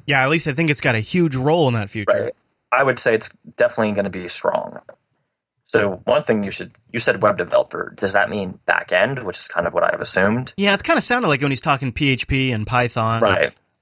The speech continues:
Speaker 2: Or do you also, if you wanna be full stack, I mean, there is a, you know, noun dot J S every three days, right?
Speaker 1: Yes.
Speaker 2: Literally.
Speaker 1: Yeah. <laughs>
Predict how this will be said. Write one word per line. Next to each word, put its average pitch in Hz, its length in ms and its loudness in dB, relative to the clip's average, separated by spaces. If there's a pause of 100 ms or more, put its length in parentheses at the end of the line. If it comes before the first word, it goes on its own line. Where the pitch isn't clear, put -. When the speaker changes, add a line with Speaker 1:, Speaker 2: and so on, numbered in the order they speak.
(220)
Speaker 2:
Or 123 160 2
do 110 100 -4
you 110 120 2
also, 98 380 0
if - 180 -12
you 110 80 -2
wanna 110 160 2
be 92 80 -10
full 87 280 -6
stack, - 580 0
I - 40 -8
mean, 90 220 -8 (720)
there 131 160 6
is 113 160 2
a, 98 340 -2 (500)
you 117 60 0
know, 92 220 0 (100)
noun 107 560 0
dot 104 300 2
J 101 240 0
S 92 360 0
every 98 240 0
three - 220 -8
days, - 380 -4
right? 85 180 2
Speaker 1:
Yes. 151 160 -2
Speaker 2:
Literally. 71 460 0
Speaker 1:
Yeah. 131 220 0
<laughs> - 60 -12